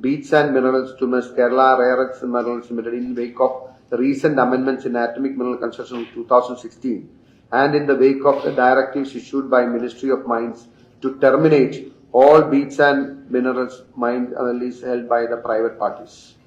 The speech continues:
അത് സംബന്ധിച്ച് Mining and Geology Director ഈ,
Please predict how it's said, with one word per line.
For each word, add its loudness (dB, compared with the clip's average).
അത് 8
സംബന്ധിച്ച് 2
Mining 2
and 4
Geology 4
Director 2
ഈ, 4